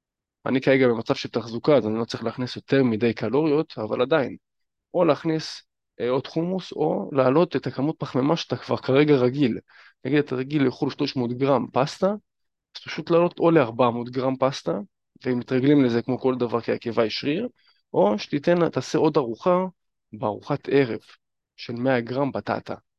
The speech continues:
מאה גרם בטטה מאוד פשוט להכניס, וזה אחלה של פחמימה ואחלה של קלוריות. אני מקווה שבאמת הדברים האלה יעזרו לך. תזכור, התהליך הוא מרתון, הוא לא ספרינט,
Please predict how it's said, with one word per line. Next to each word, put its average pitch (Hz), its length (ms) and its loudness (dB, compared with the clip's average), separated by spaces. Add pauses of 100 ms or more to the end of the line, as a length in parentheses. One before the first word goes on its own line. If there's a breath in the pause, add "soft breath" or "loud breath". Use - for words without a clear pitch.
מאה 120 160 -2
גרם 123 180 0
בטטה 127 360 -2
מאוד 110 300 -6
פשוט - 360 -12
להכניס, 165 560 -2 (380 soft breath)
וזה 110 240 2
אחלה 117 180 -6
של - 180 -6
פחמימה 135 460 0
ואחלה 113 340 -2
של 113 220 -6
קלוריות. 120 680 -2 (800)
אני 113 80 -2
מקווה 123 300 2
שבאמת 139 400 2
הדברים 127 420 0
האלה 113 220 0
יעזרו 139 300 -6
לך. 156 240 -4 (520)
תזכור, - 480 0 (280)
התהליך 131 480 2
הוא 123 180 -4
מרתון, 131 480 0
הוא 113 100 -6
לא 123 100 -4
ספרינט, 135 640 -4